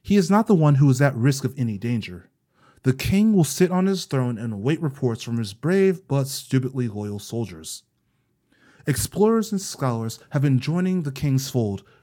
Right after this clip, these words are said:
greedily grabbing onto the bone that Bertram has tossed them.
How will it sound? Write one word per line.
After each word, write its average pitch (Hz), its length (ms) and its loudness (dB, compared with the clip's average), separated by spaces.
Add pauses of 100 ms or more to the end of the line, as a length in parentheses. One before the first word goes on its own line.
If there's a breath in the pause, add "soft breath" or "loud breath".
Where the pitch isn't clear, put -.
(100 soft breath)
greedily 214 440 2
grabbing 123 600 -2 (160 loud breath)
onto 147 280 -2
the 160 80 0
bone 120 300 0
that 107 160 -8
Bertram 117 340 -4
has 107 200 -8
tossed 110 360 -4
them. 85 200 -10